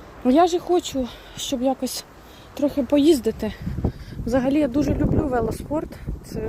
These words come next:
мій улюблений спорт, напевне, після плавання. Хоча, може, воно навіть на рівні стоїть, плавання і велоспорт. І хочу ж знайти, ну, так в мене ніяк не виходить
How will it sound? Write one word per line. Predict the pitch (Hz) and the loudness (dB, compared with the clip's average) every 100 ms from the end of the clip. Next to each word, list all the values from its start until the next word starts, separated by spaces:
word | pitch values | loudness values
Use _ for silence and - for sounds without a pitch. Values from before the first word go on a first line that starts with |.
| 220 - | -4 0
мій | 233 240 | 2 4
улюблений | 240 277 208 208 202 | 4 4 4 2 0
спорт, | - - 285 - - - - - - | -2 -2 -2 -4 -12 -12 -12 -12 -12
напевне, | - - 214 220 | -8 -2 -2 -2
після | - 220 233 | -4 -2 -2
плавання. | - 233 214 185 190 190 - | 2 4 4 2 -4 -6 -8
Хоча, | 247 - 262 | -6 0 2
може, | 240 226 | 2 0
воно | 220 226 | 0 0
навіть | 226 226 233 | 0 2 2
на | 233 254 | 2 2
рівні | 233 196 196 - - - - - | 2 0 -2 -6 -16 -16 -16 -14
стоїть, | - - 220 196 196 - - - - | -12 -2 0 0 -4 -10 -16 -18 -6
плавання | 226 233 226 214 220 - - - - - - - | -2 0 0 -2 -4 -10 -20 -20 -20 -20 -18 -8
і | 220 | 0
велоспорт. | 214 208 208 - - 202 196 - - - - - - - - - - - - - - - - - | 4 4 2 -4 -4 -4 -4 -6 -10 -14 -18 -20 -20 -20 -20 -20 -20 -20 -20 -18 -18 -18 -18 -10
І | 254 | -6
хочу | 269 330 - 294 | 0 2 2 -2
ж | - - | -4 -4
знайти, | 254 302 277 330 | 2 2 2 0
ну, | 285 | 0
так | 226 269 | -2 -2
в | |
мене | 277 269 277 | 2 4 4
ніяк | 269 269 269 | 4 2 2
не | 269 | -2
виходить | 247 - 196 185 - | -2 -2 -2 -2 -4